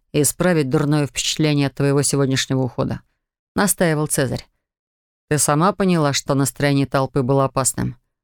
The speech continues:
Шуточки насчет благовоний позволили разрядить напряжение, но не до конца.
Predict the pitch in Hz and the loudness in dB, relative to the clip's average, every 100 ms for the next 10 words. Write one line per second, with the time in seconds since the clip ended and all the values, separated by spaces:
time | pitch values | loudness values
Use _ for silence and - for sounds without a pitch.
0 | _ - 175 147 147 - 147 143 139 156 | _ -2 0 0 -2 0 0 2 0 -2
1 | 131 143 135 147 143 160 147 135 143 135 | 0 0 2 2 2 2 0 0 -2 2
2 | 151 147 143 139 - _ - 151 143 151 | 2 2 2 0 -4 _ 0 2 2 2
3 | 175 165 131 147 135 143 135 131 143 143 | 2 0 0 0 0 0 0 2 2 2
4 | 135 135 135 127 127 | 0 -2 -2 -2 -4